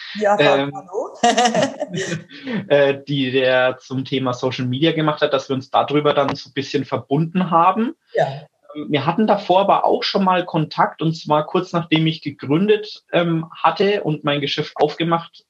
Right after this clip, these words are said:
Speaker 2: ähm, hab, hab ich mich mal, ähm,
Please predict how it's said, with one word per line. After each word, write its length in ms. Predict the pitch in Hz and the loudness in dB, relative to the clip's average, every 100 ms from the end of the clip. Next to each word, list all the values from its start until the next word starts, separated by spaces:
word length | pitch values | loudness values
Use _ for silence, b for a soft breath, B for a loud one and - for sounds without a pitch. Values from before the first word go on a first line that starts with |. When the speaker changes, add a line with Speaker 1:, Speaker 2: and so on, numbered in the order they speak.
| - | 0
Speaker 2:
ähm, 380 | 151 151 147 - | 0 0 -4 -6
hab, 340 | - 160 160 B B B B _ | 0 0 0 B B B B _
hab 220 | - 151 160 | -4 -2 -2
ich 140 | 160 | 0
mich 200 | 156 160 | 0 2
mal, 460 | 147 143 143 143 - | 2 4 4 4 4
ähm, 720 | 135 135 135 135 139 139 - | 2 2 -2 -4 -4 -6 -10